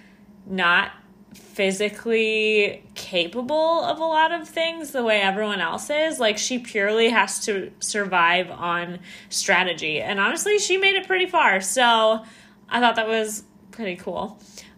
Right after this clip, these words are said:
um, that she decided to do it. But I wasn't surprised that she raised the flag.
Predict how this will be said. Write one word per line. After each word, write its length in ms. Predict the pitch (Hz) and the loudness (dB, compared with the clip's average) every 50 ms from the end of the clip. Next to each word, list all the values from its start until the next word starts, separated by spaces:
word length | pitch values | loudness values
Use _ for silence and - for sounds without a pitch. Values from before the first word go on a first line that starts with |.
| - - - | -6 0 2
um, 760 | 220 220 220 214 208 208 202 202 196 196 196 196 202 190 190 - - - - - _ _ _ _ - _ _ _ _ - - - | 4 4 4 4 2 2 0 -2 -2 -4 -6 -6 -8 -10 -14 -18 -20 -20 -20 -20 _ _ _ _ -20 _ _ _ _ -20 -18 -4
that 260 | 214 214 208 190 - | 0 2 2 2 0
she 140 | - - 208 | -4 -6 -6
decided 340 | 196 202 202 208 202 196 | -6 -2 0 2 0 0
to 60 | 175 175 | -2 -4
do 200 | - 202 190 185 | -2 0 0 2
it. 280 | 175 160 - - - | 0 0 -2 -4 -2
But 200 | 214 196 185 156 | 0 2 2 2
I 100 | - 190 | 0 0
wasn't 340 | 202 214 220 214 233 247 240 | 2 2 2 2 0 -2 -2
surprised 400 | 233 - - 190 175 175 185 180 | -2 0 2 4 4 4 2 2
that 180 | 190 180 156 - | 0 -2 0 -2
she 420 | - - 202 185 180 175 175 175 | -4 -2 -2 0 0 0 -2 -2
raised 360 | 156 170 175 175 175 175 - | -2 -2 -2 0 0 -2 -4
the 80 | 190 185 | -6 -8
flag. 560 | - - 185 165 165 165 165 170 170 170 196 | -6 -4 -2 -2 0 -2 -2 -4 -6 -8 -12